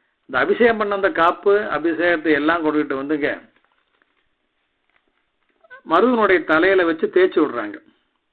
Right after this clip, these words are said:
இப்படி ஒரு காட்சி அம்மா காமிச்சிருக்கிறாங்க. அதற்கு பின்னாலேங்க அந்த குழந்தையானது நல்ல முறையில் வளர்ந்து வயித்துல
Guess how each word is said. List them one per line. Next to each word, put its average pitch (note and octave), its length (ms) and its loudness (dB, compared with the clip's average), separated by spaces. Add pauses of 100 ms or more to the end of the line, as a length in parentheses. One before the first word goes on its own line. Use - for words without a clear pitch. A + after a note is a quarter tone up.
(500)
இப்படி D#3+ 200 -4
ஒரு D#3 120 2
காட்சி D#3+ 280 0
அம்மா D3+ 160 -2
காமிச்சிருக்கிறாங்க. A#2+ 720 -8 (640)
அதற்கு E3+ 400 0
பின்னாலேங்க D3+ 920 -2 (760)
அந்த D3 200 -6
குழந்தையானது D3 1040 -2 (440)
நல்ல D3+ 340 0
முறையில் D#3 380 0
வளர்ந்து C3+ 640 -4
வயித்துல D3 580 -4